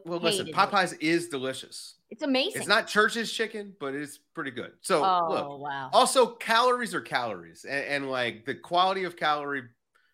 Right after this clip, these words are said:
Speaker 1: I, I'm not worried about a professional athlete. Like, if that guy puts out enough work that that doesn't matter. So,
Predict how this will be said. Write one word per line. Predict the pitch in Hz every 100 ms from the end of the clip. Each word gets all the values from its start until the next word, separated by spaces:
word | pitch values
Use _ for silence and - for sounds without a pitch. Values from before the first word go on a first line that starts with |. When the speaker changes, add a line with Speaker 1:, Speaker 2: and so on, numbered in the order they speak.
| _
Speaker 1:
I, | 135 - -
I'm | 160
not | 151
worried | 147 151 147
about | 135 127 117
a |
professional | 117 - 120 110 95
athlete. | 98 101 - 85 76
Like, | 90 90
if | 92 98
that | 131 120
guy | 139 127
puts | 117 131 117
out | 113 107
enough | 104 95 95
work | 101 92 -
that | 87
that | 110 104
doesn't | 101 98
matter. | 80 82 80 _ _ _ -
So, | - 156 139 127 117